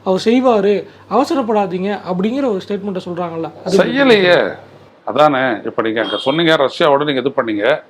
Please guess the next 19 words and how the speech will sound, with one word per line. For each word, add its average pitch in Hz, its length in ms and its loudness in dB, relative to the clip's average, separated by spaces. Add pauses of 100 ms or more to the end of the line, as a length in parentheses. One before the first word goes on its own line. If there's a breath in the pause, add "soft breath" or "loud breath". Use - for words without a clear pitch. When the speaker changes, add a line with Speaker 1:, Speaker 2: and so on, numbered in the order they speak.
(360 soft breath)
Speaker 2:
அப்ப 147 200 4
நீங்க 170 160 0
என்ன 170 140 2
சொன்னீங்க? 160 380 0
"National 190 480 2
interest 170 340 -6
is 160 220 -4
preeminent 147 600 2
in 117 60 -2
our 131 320 2 (680 soft breath)
external 151 380 2
affairs 120 300 0
policy" 123 260 0
அப்படின்னு 120 260 -2
சொல்லிட்டு 151 260 0
இதே 165 100 4 (120)
ஜெய்சங்கர் 143 460 4
தான் - 60 -8
சொன்னாரு. 104 400 -2